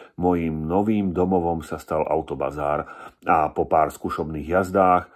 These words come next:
s rôzne zručnými šoférmi si ma konečne niekto vybral. „E, bude sa vám rozhodne páčiť, slečna Hudecová, perfektný stav, slušný výkon a minimálna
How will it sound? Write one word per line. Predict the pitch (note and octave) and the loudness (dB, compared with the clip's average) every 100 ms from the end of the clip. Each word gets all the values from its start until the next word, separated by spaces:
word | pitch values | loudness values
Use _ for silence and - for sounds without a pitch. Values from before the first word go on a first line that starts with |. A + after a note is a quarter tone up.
| - - | -20 -12
s | E2+ | 0
rôzne | F#2 E2+ G#2+ B2 G#2 F2+ | 2 6 4 4 0 0
zručnými | E2 G2 - F#2 E2+ D2+ | 0 -2 -2 -4 -4 -6
šoférmi | - F#2 G2+ F#2 E2+ F2 E2 _ _ | -6 -4 2 2 2 -4 -6 _ _
si | - - D#2+ | -8 -6 -6
ma | D#2+ | -8
konečne | - G#2+ G#2+ F#2+ - - E2+ | -4 -2 0 -2 -6 -8 -8
niekto | E2+ E2+ E2 - D#2 | -6 -8 -10 -10 -10
vybral. | D#2 D2 D#2 D2 G2 _ _ _ _ _ _ _ _ - - - - - | -8 -8 -8 -10 -12 _ _ _ _ _ _ _ _ -20 -18 -18 -18 -16
„E, | - F#2 | 2 4
bude | A2 A2 C#3+ G3+ | 6 6 8 8
sa | G3 F#3+ | 8 8
vám | F3+ D#3+ B2 | 6 4 4
rozhodne | A#2 D3 F3 D3+ | 2 2 2 2
páčiť, | - C3+ - B3 F3 | 6 6 6 -2 -2
slečna | A#2+ G2 - F2+ | 0 -2 -2 -2
Hudecová, | G2 F2+ - G2 E2+ E2+ | -2 -4 -2 4 4 4
perfektný | A2+ G2+ A#2 - B2 | 2 2 -2 2 2
stav, | A#2+ - C3 D3 F3 | 2 4 4 6 2
slušný | - B2 - A#2 | 0 -2 2 2
výkon | A2 C3 C3 C3+ C3 A2 | 4 4 6 4 4 4
a | G#2 | 4
minimálna | G#2 G#2+ A2+ D#3+ G3 F#3 F#3+ F#3 E3 C#3+ D3 D#3 E3 | 4 2 4 4 2 0 0 2 4 6 6 4 2